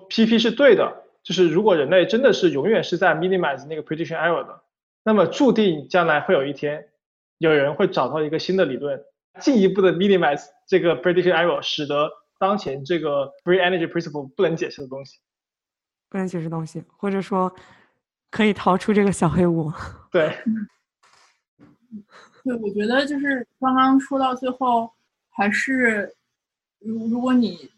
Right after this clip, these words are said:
Speaker 3: 就是讨论自由能方程，讨论到最后，自由能原则吧，讨论到最后，就是你还是不可避免的会直接问这个哲学问题。重要的是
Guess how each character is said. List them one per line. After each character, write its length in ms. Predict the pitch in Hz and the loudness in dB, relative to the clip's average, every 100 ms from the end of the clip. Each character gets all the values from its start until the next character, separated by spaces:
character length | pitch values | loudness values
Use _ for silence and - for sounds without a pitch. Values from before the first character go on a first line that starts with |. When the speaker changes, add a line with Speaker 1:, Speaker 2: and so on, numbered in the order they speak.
| _ - | _ -10
Speaker 3:
就 100 | 214 | -8
是 120 | 202 | -8
讨 200 | - 202 | -8 -8
论 260 | 185 226 226 | -4 0 0
自 120 | 226 | 0
由 120 | 226 | -2
能 200 | 226 214 | -2 -2
方 200 | 208 233 | -2 -2
程， 180 | 233 196 - 190 | -2 -6 -12 -16
讨 220 | - 190 | -12 -12
论 140 | 180 208 | -6 -6
到 140 | 220 | -6
最 160 | 214 233 | -6 -10
后， 380 | 226 226 202 220 | -8 -10 -10 -14
自 140 | - 247 | -4 0
由 80 | 226 | 2
能 180 | 220 214 | 2 0
原 240 | - 202 | -2 -4
则 200 | 202 - | -4 -8
吧， 140 | 185 185 | -8 -8
讨 200 | - 185 | -12 -10
论 140 | 202 | -8
到 120 | 220 | -8
最 140 | 214 226 | -8 -8
后， 320 | 220 226 214 _ _ _ _ _ _ _ _ _ | -6 -8 -8 _ _ _ _ _ _ _ _ _
就 100 | 233 | 0
是 60 | 233 | 2
你 180 | 208 190 | 0 0
还 200 | 202 208 | -2 -2
是 400 | 262 254 226 214 | -4 -2 -2 -2
不 140 | 269 | -4
可 180 | - 208 | -4 -6
避 180 | 202 233 | -2 0
免 260 | 208 175 - | 0 -4 -12
的 80 | 196 | -12
会 480 | 233 202 185 175 - _ _ _ | -8 -6 -6 -10 -16 _ _ _
直 180 | 220 202 | -8 -4
接 520 | 220 214 214 202 190 - _ | -2 0 -2 -4 -8 -16 _
问 300 | 208 233 208 | -6 -2 -2
这 120 | 202 202 | -4 -6
个 140 | 196 | -6
哲 200 | 202 202 | -6 -6
学 140 | 208 | -4
问 260 | 196 214 202 | -4 -4 -6
题。 180 | - - | -10 -20
重 120 | 214 | -20
要 380 | - 233 226 214 | -12 -6 -6 -6
的 60 | |
是 300 | - 214 208 | -12 -8 -6